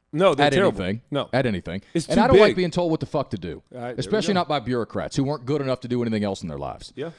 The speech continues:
Speaker 2: So, uh, or talented enough. I, I'm sorry, like, I, I don't have respect for politicians, any of 'em.
Speaker 1: Mm-hmm.
Speaker 2: Go do something more useful with your time.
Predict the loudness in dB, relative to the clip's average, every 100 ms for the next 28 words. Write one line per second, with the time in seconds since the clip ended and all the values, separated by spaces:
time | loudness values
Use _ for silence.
0 | _ -4 0 2 0 -2 -4 -6 -4 -6
1 | -4 -4 -2 -4 -8 -12 -8 -6 -2 -2
2 | 0 0 0 0 -4 -4 -4 -4 -4 -4
3 | -2 -6 -4 -4 -4 -6 -4 -4 -4 -8
4 | -10 -16 -20 _ _ _ _ _ -4 -2
5 | -4 -8 -20 _ -14 -12 -10 -14 _ -2
6 | 0 -2 -8 -4 -2 0 0 0 -2 -2
7 | -6 -10 -12